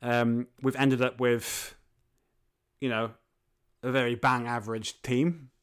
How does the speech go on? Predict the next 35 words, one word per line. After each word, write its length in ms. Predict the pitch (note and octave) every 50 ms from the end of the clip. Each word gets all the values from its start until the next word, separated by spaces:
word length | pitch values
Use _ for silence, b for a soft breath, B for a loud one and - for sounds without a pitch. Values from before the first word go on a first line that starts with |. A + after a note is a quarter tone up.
| _ _ _ _ _ _ -
relying 480 | B2+ B2+ B2 A#2+ B2 B2 A#2 A#2+ B2 A#2
on, 400 | A2+ A#2 A#2 A#2 A2+ A2 G#2+ - - - _ _ _ -
you 80 | C3 B2
know, 180 | A#2+ A2+ A2 G#2+ F#2+ A2+ B2
youngsters 380 | C3+ B2+ A#2+ - - B2+ A2
coming 240 | - - A#2+ A#2 A#2+
in. 200 | C3+ D#3+ G#3 A3+ -
So 160 | - - C3
if 100 | A2+ -
you're 40 | B2 D3 C#3+
gonna 40 |
cut 200 | C3 - C3+ G#2 -
the 40 | B2+
academy 380 | B2 - C#3 C3 A2+ A#2+ A#2 A2+
away, 300 | A2+ A2 A2+ A#2 A#2 A2
then 180 | A#2+ A#2 A2
we 180 | A2+ C3 B2+ B2
are, 280 | B2 A#2+ A#2+ A#2 A2 -
where's 260 | C3 C3+ C#3+ C3+ -
the, 120 | - C3 A2 B2+ B2+ - _
the 60 | -
talent 280 | - - - B2+ A#2+ A2
gonna 100 | A2 A2
come 200 | - A2 A2+ A2+
from? 260 | - C3 C3 C3+ C3 - b b b b b b b b b
Uh, 240 | A#2+ A2+ A2+ A2+ A2+ - - _ _ -
you 80 | C3+
know, 100 | B2+ A#2+
we've, 500 | A2 A#2+ B2 B2 A2+ - - - - - - - _ _ _ _ _ _ _ _ _ _ _ -
we 100 | C#3 -
haven't 220 | D#3+ E3+ E3+ D#3
got 160 | D#3+ C#3+ B2+
a 40 | B2+
new 200 | C3 C#3 C3 B2
stadium, 460 | - - - C3+ C3+ B2+ B2+ B2 B2+